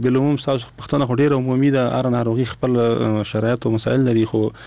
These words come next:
اساسي ستونزه زموږ د ټولنې نظافت ده. یو چې زموږ خلک د خپل نظافت او د سترګو نظافت ته ډېره توجه وکړي. دویم دا چې د ډاکټر هغه توصیې چې ورته کېږي او دوا د استعمال چې کوم دی، موږ یې عملاً ګورو، هغې ته متوجه شي، هغه سم استعمال کړي، هغه دوا پاکه وساتي.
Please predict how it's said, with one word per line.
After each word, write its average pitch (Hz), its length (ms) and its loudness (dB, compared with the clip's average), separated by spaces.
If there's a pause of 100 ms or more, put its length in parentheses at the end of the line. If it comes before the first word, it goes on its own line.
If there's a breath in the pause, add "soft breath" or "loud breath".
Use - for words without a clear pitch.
(220 loud breath)
اساسي 117 420 0
ستونزه 147 340 2
زموږ 131 260 0
د 127 100 0
ټولنې 123 340 2
نظافت 104 420 -2 (100)
ده. 117 320 -8
یو 117 160 2
چې 120 120 -6
زموږ 123 300 2
خلک 123 400 -2
د 104 160 2
خپل 120 220 -2
نظافت 113 460 0
او 110 100 0
د 107 60 0
سترګو 113 400 0
نظافت 104 420 -2
ته - 80 -4
ډېره 104 260 0
توجه 104 260 0
وکړي. 101 280 -2 (500 loud breath)
دویم 143 320 2
دا 135 180 0
چې 131 160 -4 (280)
د - 20 -2 (100)
ډاکټر 117 260 -2 (200)
هغه 117 160 0
توصیې 113 380 0
چې - 100 -4
ورته 120 260 0
کېږي 139 240 0
او 117 100 2
دوا 113 280 0
د 113 40 2
استعمال 117 380 0
چې 113 100 -4
کوم 113 200 0
دی، 117 140 0
موږ 127 220 2
یې 117 120 2
عملاً 113 320 2
ګورو، 113 260 4 (420 loud breath)
هغې 131 280 2
ته 135 60 -2
متوجه 113 420 0
شي، 117 140 -2
هغه 110 140 -2
سم 120 260 0
استعمال 120 460 0
کړي، 117 100 -6
هغه 107 140 0
دوا 113 240 0
پاکه 117 360 -2
وساتي. 98 460 -2